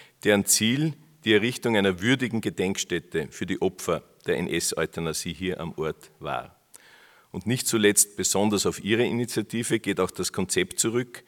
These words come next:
die no-, nationalsozialistischen Euthanasieverbrechen in Schloss Hartheim in einen größeren Kontext zu bringen.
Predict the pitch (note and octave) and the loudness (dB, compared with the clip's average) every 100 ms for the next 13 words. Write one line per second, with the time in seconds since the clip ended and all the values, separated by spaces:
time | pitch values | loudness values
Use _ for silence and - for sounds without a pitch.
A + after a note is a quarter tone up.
0 | - - _ - G#2+ F#2+ G2 G2+ - F#2+ | -20 -20 _ -2 0 0 4 4 4 4
1 | F2 G2+ - F#2+ G2 G#2 - G2+ - E2 | 6 6 4 0 0 -2 -4 -4 -2 -2
2 | E2+ F2+ E2+ - A2 C3+ A2 G#2 G2+ - | -2 -2 -4 -4 -2 -2 2 0 0 -2
3 | G2+ - F#2+ - D#2+ E2 - G2 F#2 F#2+ | -4 -2 -2 0 -2 -2 -2 -2 -2 -2
4 | G2 - G2 A2+ - F2 E2 - E2+ - | -2 2 4 4 4 2 2 0 -4 -2
5 | D#2+ - - - E2 D#2 C#2+ | -4 -4 -6 -6 -4 -4 -8